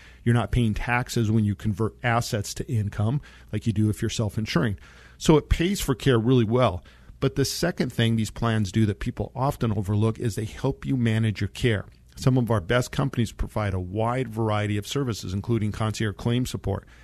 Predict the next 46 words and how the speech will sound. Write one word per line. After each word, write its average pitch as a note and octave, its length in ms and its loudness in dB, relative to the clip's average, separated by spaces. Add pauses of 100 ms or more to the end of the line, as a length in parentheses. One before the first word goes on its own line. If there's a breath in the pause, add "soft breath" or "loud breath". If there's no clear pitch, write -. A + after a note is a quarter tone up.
(120 loud breath)
So - 180 4
again, A#2 300 2
think B2+ 300 -2
of G#2 100 -2
them A2+ 180 4
as G2+ 80 0
that G#2 220 -4
travel C3+ 400 4
guide, G#2 380 -2 (260 loud breath)
somebody C#3+ 420 6
that A2+ 200 2
you D3 260 4
know B2 240 6
that G#2+ 120 -2
you B2 120 0
can B2 160 0
call, A2+ 320 4
"I've G#2+ 160 -2
got A#2+ 180 2
a C#3+ 60 -2
question. A2+ 520 0 (500 loud breath)
What G#2 240 4
do C#3 100 4
I C3+ 80 2
need C3 200 4
to A#2 80 -6
do B2 120 2
here? G#2+ 340 0
This G2+ 240 -4
is A2+ 80 -6
the A#2+ 80 -2
situation." A2 680 -2
And G#2 180 -2
they've B2 220 2
been A#2+ 180 6
there A2+ 100 4
before. G2 320 -2
They G#2+ 220 0
understand A#2+ 480 -2
the A2+ 60 -4
questions, G#2 480 -2
they G2+ 80 -2
understand A2 440 -2
the A2 40 2
medical G#2+ 500 0
language, G2+ 460 0